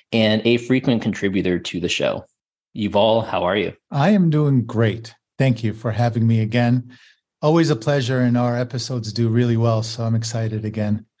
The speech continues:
Speaker 2: to, uh, share all this knowledge that you and I have with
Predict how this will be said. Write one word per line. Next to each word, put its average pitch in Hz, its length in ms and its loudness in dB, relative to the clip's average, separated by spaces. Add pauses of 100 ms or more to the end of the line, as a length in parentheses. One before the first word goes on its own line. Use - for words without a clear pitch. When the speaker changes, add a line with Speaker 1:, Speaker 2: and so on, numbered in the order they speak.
Speaker 2:
to, 113 320 2
uh, 107 80 4
share 123 560 2 (140)
all 147 180 2
this 135 260 2
knowledge 123 340 2
that 117 100 -2
you 117 140 0
and 113 100 2
I 110 60 0
have 107 340 -4
with 107 380 -4